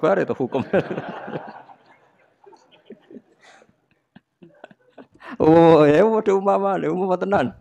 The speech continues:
Terus umpama napa? Ora. Kok tunggale wong padha mlarate. Kula nu ditangga padha mlarate. Bareng cocokan ku ape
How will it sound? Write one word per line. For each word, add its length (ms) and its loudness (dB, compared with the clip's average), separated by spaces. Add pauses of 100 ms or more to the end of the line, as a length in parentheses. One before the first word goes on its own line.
(880)
Terus 160 -4
umpama 400 0
napa? 160 0 (1040)
Ora. 240 -20 (1500)
Kok 160 -14
tunggale 400 -6
wong 400 -6
padha 240 -8
mlarate. 880 -8
Kula 240 -8
nu 160 -4
ditangga 480 -4
padha 240 -8
mlarate. 800 -12 (320)
Bareng 240 -8
cocokan 640 -6
ku 80 -6
ape 160 -8